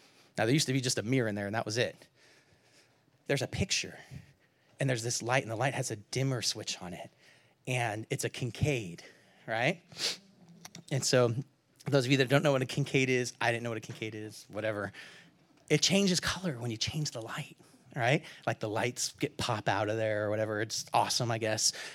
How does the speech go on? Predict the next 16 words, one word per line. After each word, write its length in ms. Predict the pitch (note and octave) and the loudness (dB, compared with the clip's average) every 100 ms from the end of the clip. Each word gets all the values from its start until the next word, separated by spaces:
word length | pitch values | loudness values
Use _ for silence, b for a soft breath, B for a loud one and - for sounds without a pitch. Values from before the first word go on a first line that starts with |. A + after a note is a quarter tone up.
| - | 4
And 300 | E3 D#3+ E3 b b b | 8 8 6 b b b
I 160 | - A#3+ | 12 12
didn't 260 | F4 G#3 | 12 10
know. 340 | F#3 F#3 G3+ C#4 | 12 12 12 12
I'm 160 | B3 | 12
like, 180 | A#3+ G#3 | 12 12
"Wow, 280 | F#3+ D#4+ C4+ | 12 12 12
what 120 | D#4 | 12
is 120 | D4 | 12
this?" 460 | A#3+ F4 G#3+ D3+ - b b | 12 12 12 8 4 b b
And 100 | A3+ | 12
I 60 | A#3 | 12
remember 500 | A#3 A#3 C4 D#4+ D#4+ | 12 10 10 10 10
my 140 | B3+ | 10
dad 240 | A3 B3 A3+ | 10 10 10
explaining, 720 | G3 - A3+ A3+ F#3+ C#3 | 8 8 10 12 10 8